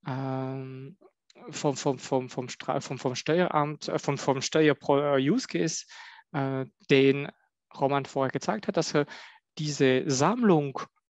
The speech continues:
und auch die Übergabe von diesen Daten viel, viel einfacher erfolgen kann, äh, wenn wir Verify Credential verwenden. So, das ist eigentlich ein großer Vorteil von S S I. Und jetzt würden wir gerne von Ihnen wissen, so,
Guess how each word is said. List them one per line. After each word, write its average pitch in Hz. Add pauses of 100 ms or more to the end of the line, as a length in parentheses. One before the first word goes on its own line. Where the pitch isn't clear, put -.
und 175
auch 139
die 135
Übergabe 151
von 139
diesen 127
Daten -
viel, 196
viel -
einfacher 147
erfolgen 143
kann, 135 (760)
äh, 127
wenn 123
wir 131
Verify 127
Credential 117
verwenden. 202
So, -
das 127
ist 123
eigentlich 120
ein 123
großer 123
Vorteil 117
von -
S 147
S 185
I. 175 (460)
Und 135
jetzt 135
würden 127
wir 131
gerne 127
von 127
Ihnen 135
wissen, 156
so, 135